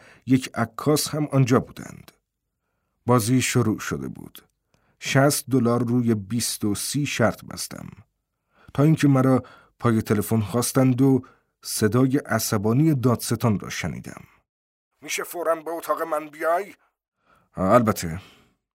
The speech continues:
کلاه و کتم را برداشتم و به سانتوس گفتم:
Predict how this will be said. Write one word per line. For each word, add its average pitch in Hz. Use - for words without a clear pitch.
کلاه 147
و 143
کتم 127
را 131
برداشتم 120
و 143
به 123
سانتوس 110
گفتم: 131